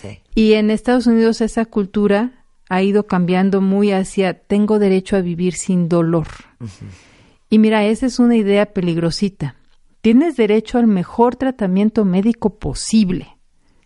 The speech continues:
Speaker 2: pero hay veces en que el dolor es inevitable. Y si tú dices, "Ay, me duele esto", y vas a tomar analgésicos de cierto tipo,
Speaker 1: Ujú.
Speaker 2: no opioides,
Speaker 1: Sí, sí,
Speaker 2: durante
Speaker 1: sí.
Speaker 2: mucho tiempo lo más probable es que arruines tu estómago.
Speaker 1: Claro.
Speaker 2: ¿Ah?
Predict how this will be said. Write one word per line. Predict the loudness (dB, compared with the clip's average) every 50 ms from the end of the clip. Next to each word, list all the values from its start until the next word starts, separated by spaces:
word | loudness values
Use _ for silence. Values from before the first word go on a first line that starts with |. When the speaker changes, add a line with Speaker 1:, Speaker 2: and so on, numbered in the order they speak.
| _ _ _
Speaker 2:
pero | -2 0 0
hay | 0
veces | -2 -2 -2 -2 -2 0 0
en | 0 0 0
que | 0 -4
el | -4
dolor | -4 -4 -2 -2 -2 -2 -4 -6 -10 _ _ _ _ _ _ _ _ _ _ _
es | -2 -2 -2 -2 -2 -4 -2
inevitable. | 0 0 0 0 -2 -2 -4 -2 0 0 0 -2 -4 -10 -16 _ _ _ _ _ _ _ _ _ _ _ _ -4
Y | -2 0
si | 0 0 -2
tú | 0 0 0 2
dices, | 2 2 2 0 0 -2 -2 -4 _
"Ay, | -2 0 2 2
me | 2 2 2
duele | 2 2 2 2 2 0 0
esto", | -2 -2 -4 -4 -2
y | -2
vas | 0 0 0 -2
a | -2
tomar | -2 -2 0 0 0 0 -2 -4 -4
analgésicos | -4 -4 -4 -4 -6 -4 -2 -2 -2 -2 -2 -6 -6 -2 -2 -2 0
de | 0 -2
cierto | -2 0 0 0 0 0 0 0 -2
tipo, | -2 0 -2 -4 -4 -4 -6 -8 -8 -10 _ _ -20
Speaker 1:
Ujú. | -10 -2 0
Speaker 2:
no | 2 4 4 4
opioides, | 2 0 -2 -6 -8 -8 -8 -12 -16
Speaker 1:
Sí, | -18 -8 -2
sí, | 0
Speaker 2:
durante | 0 2 2 0 0
Speaker 1:
sí. | 0 0
Speaker 2:
mucho | 0 0 -2 0
tiempo | 2 2 0 2 2 2
lo | 2
más | 2 0 0
probable | -2 -2 -2 -2 -2
es | -4 -2
que | -4 -4
arruines | -2 -2 -2 -4 -4 -4 -6 -6
tu | -6 -4 -4 -4
estómago. | -4 -4 -6 -8 -8 -8 -10 -8
Speaker 1:
Claro. | -8 -8 -8 -8 -10 -14 -20 _ _ _
Speaker 2:
¿Ah? | -2 -2 -2